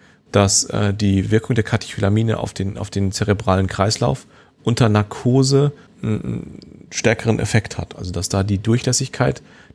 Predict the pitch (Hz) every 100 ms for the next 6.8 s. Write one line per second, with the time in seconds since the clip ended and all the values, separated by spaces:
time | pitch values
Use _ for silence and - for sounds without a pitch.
0 | - 104 107 104 - 120 135 - 131 -
1 | 147 - - _ _ - 143 - 123 113
2 | 104 110 110 113 113 113 - - 127 147
3 | - 113 110 - 101 - - - _ _
4 | _ - 95 98 - - - - - 117
5 | - - - 104 98 101 131 - 92 -
6 | - - - 113 101 98 98 95